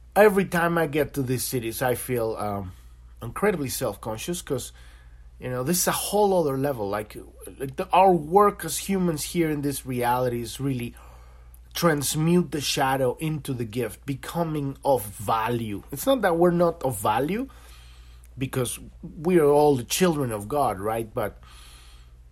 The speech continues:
but we're like, you know, like the furniture, <laughs> you know, we're like dead weight. Most, most of the time when we're in the shadow, we're just,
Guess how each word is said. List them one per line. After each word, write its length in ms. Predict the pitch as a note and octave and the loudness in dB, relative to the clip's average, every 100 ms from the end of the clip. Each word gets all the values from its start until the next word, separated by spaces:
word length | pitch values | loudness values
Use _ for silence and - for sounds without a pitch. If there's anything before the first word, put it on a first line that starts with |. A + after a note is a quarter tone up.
| - | -4
but 140 | D#3 | 0
we're 180 | F3 A#3 | 4 6
like, 240 | G#3+ C3+ - - - - | 4 2 -4 -20 -20 -10
you 100 | D3 | -6
know, 220 | C#3+ G2+ - - C#3+ | -4 -6 -8 -12 -2
like 160 | C#3 | -2
the 60 | B2+ | -2
furniture, 720 | - G3 G#3 F3 - A2+ F2+ - - | 2 4 4 2 -4 -8 -6 -6 -8
<laughs> 140 | - | 0
you 140 | C#3 - | 0 4
know, 140 | G#3 - | 2 6
we're 100 | G#3+ | 6
like 220 | F3+ C#3+ | 4 4
dead 260 | F3 D#3 C#3+ | 2 2 -2
weight. 420 | D#3+ D#3 - - | -2 -2 -8 -10
Most, 340 | B2 D#3+ - F3+ | -2 -2 -2 -2
most 200 | E3 D#3 | -2 -2
of 120 | C3 | -2
the 60 | |
time 120 | E3+ E3+ | 0 2
when 160 | D3 | 4
we're 140 | E3+ F#3+ | 4 2
in 80 | |
the 80 | F3 | 0
shadow, 460 | - D3+ D3+ F#3 G#3 - - - - - | -2 2 2 2 -4 -16 -20 -20 -20 -8
we're 100 | D3+ | -4
just, 320 | E3 G#3+ F#3 | -2 -2 -4